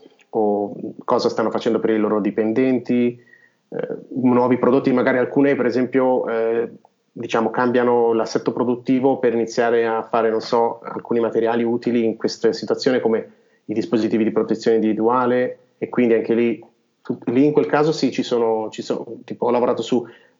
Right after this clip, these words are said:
campagne, diciamo, di promozione su, per questi prodotti qua, però ovviamente anche lì è diverso, è un po' più sobrio il tono, perché, nel senso, l'idea è comunque per non stare fermi, per aiutare, piuttosto che cercare di speculare su,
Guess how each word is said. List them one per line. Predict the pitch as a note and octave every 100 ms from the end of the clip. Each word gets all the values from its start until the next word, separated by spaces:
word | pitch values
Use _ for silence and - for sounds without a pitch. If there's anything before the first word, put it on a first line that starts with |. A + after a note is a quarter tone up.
| -
campagne, | - A2 B2 A#2+ B2 A#2+ A2
diciamo, | G#2 A2+ A2
di | A2
promozione | A#2 A#2+ - A#2+ B2+ B2+ - _ _ _ - _ _ _
su, | - B2+ A#2 A2 A2
per | A2 A2
questi | A2+ A2+
prodotti | A#2 A2 - A2+
qua, | A#2+ A2
però | G#2+ C3+
ovviamente | C3 B2+ B2+ A#2+
anche | A2+ A2+
lì | A2
è | G2+ G2+ G#2
diverso, | A#2 B2 B2 A2 - - B2+ B2+ A#2+
è |
un | A2+ -
po' | A2 -
più | A#2+ A2
sobrio | - A#2+ A2+ A2+ A2
il | G#2 -
tono, | A2 G#2+ G#2+
perché, | A2+ - G2+ G2 G#2 _ _ _ _ _ _ _ _ -
nel | A2
senso, | - G#2 G2 G#2+ G2+
l'idea | G#2 A2 A2 A2
è |
comunque | - A2+ A2 A#2
per | A2+
non | A2+
stare | A2 A2+
fermi, | G#2 A#2+ A2 G#2
per | -
aiutare, | G#2+ A2+ A#2 A2 G#2+ A2 G#2+ - _ _
piuttosto | - G#2 - G#2
che | -
cercare | G2+ - G#2 G#2
di | G2+
speculare | - A2 G#2 G#2 G2+ G#2 G2+
su, | - - A2 A2+